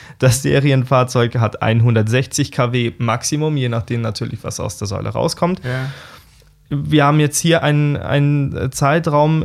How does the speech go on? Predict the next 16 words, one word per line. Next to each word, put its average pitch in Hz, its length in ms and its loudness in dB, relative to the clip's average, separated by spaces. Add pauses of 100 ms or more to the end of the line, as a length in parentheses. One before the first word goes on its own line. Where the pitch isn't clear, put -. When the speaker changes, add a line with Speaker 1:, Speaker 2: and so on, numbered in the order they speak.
Speaker 1:
im 151 160 2
Vergleich 143 480 0
von 135 340 0
zwanzig 139 1120 0
bis - 240 -2
achtzig 165 500 -4
Prozent 160 460 -6
Aufladung 156 800 -4 (240)
Speaker 2:
Mhm. 127 180 -6
Speaker 1:
und 135 220 2
sind 135 340 0
da 127 160 4
bei 123 340 0
einer 120 320 0
Stunde 120 400 0
fünfzehn. 123 920 -2